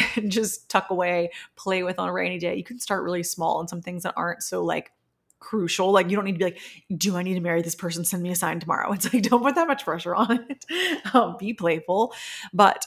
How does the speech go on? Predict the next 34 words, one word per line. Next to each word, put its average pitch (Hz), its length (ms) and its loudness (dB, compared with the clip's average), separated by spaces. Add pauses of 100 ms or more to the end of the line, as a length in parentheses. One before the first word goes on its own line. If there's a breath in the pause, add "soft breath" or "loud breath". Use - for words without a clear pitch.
for 196 800 4
me, 190 600 -4 (280)
I'll 202 80 4
give 196 140 0
you 202 80 -2
guys 175 260 0
mine. 175 440 -4
Lately, 208 420 0
I've 180 140 2
been 175 160 -6
seeing 185 200 -6
a 175 60 0
lot 175 80 2
of, 175 80 -2
like, 175 140 -4
one, 175 160 -6
two, 170 180 -6
three, 165 160 -4
four. - 320 -4 (220 loud breath)
So 214 280 4
I 208 140 6
don't 220 220 0
think 359 120 -6
it 427 160 2
always 185 300 2
has 175 240 -6
to 185 80 -8
be 165 340 -6
a 185 80 -2
repeating 170 560 -6
number. 226 400 0
I 190 80 2
think 180 280 -6
that 185 140 -4